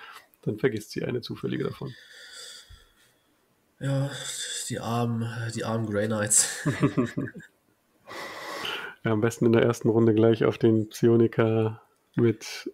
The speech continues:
Speaker 1: ähm, Tide-Änderung. Aber gut.
Speaker 2: Und da
Speaker 1: Dann
Speaker 2: wär-,
Speaker 1: müsste er den schon ziemlich dumm stellen, ehrlich
Speaker 2: und, und,
Speaker 1: gesagt.
Speaker 2: und da wären, wären wir halt wieder bei dem, äh, bei dem Warp-Sock mit drei wie sechs, ne?
Speaker 1: Ja.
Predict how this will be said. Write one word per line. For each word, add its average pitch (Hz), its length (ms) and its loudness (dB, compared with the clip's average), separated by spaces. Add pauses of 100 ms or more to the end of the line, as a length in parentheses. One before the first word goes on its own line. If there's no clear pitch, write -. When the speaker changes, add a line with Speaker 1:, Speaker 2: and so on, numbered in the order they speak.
(120)
Speaker 1:
ähm, 104 580 2 (880)
Tide-Änderung. 107 880 2 (300)
Aber 104 280 2
gut. - 320 -2 (580)
Speaker 2:
Und 123 140 0
da 127 40 6
Speaker 1:
Dann 113 100 6
Speaker 2:
wär-, - 60 4
Speaker 1:
müsste - 160 2
er 113 80 4
den 110 160 4
schon 113 160 2
ziemlich 104 240 -2
dumm 104 160 0
stellen, 104 400 -2
ehrlich 110 80 -4
Speaker 2:
und, 123 160 -2
und, 117 80 -2
Speaker 1:
gesagt. - 160 -4
Speaker 2:
und 127 100 0
da 120 140 2
wären, 123 180 2
wären 127 180 2
wir 127 100 0
halt 120 180 0
wieder 123 200 0
bei 113 200 2
dem, 113 340 -4
äh, 113 400 0
bei 113 80 -2
dem 107 160 -4
Warp-Sock 113 400 -2
mit 107 160 -6
drei 107 160 0
wie 104 80 -4
sechs, 101 300 -6
ne? 104 260 -8 (720)
Speaker 1:
Ja. 131 160 -2